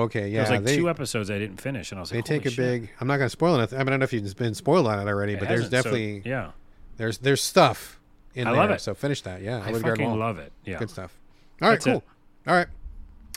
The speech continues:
Speaker 1: Um, for me, one good and one bad. I feel like I need to do a P S A for a movie called Better Watch Out.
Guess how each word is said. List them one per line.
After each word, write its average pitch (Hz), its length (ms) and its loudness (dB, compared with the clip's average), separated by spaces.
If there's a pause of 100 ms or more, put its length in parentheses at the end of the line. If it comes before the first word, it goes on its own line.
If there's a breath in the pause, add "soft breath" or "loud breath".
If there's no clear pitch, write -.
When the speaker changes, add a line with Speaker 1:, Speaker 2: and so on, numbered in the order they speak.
Speaker 1:
Um, 151 300 0
for 160 100 -6
me, 190 320 0
one 170 280 -2
good 165 140 -2
and 156 120 -2
one 135 140 -2
bad. 120 380 -4 (460 soft breath)
I 127 80 -4
feel 214 200 2
like 202 120 0
I 175 80 0
need 170 140 0
to 156 80 -4
do 143 420 0
a 113 320 -6
P 160 220 -4
S 123 180 -2
A 104 320 -6
for 113 260 -6
a 110 40 -4
movie 135 280 -4
called 117 480 -6
Better 123 280 -2
Watch 113 360 -6
Out. 107 380 -8